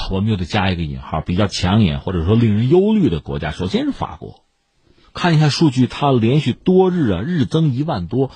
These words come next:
峰值到一点六万。另外就是西班牙，西班牙这次反弹峰值，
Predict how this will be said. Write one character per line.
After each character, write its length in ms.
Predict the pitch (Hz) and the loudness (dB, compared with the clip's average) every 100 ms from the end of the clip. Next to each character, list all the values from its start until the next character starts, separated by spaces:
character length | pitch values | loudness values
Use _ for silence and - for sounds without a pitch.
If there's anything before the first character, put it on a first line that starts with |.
| - - | -16 -4
峰 260 | - 190 | 2 4
值 120 | 147 | 4
到 140 | 170 139 | 0 0
一 100 | 156 | -2
点 140 | 95 | -2
六 140 | 131 151 | -2 -2
万。 160 | 160 _ _ _ _ - | -4 _ _ _ _ -2
另 180 | 180 180 | 2 2
外 140 | 147 | 2
就 100 | 110 | 0
是 80 | 104 | -2
西 160 | - 107 | 0 0
班 140 | 101 | 0
牙， 180 | 87 104 _ _ | -2 -8 _ _
西 180 | - 185 | -2 2
班 140 | 180 | 2
牙 120 | 156 | 2
这 220 | 160 180 147 | 0 0 -2
次 240 | - 131 | -2 -4
反 260 | - 90 73 | -2 -4 -4
弹 280 | 87 104 | -2 -2
峰 260 | 110 143 147 | 0 2 2
值， 380 | 101 104 123 | 2 2 2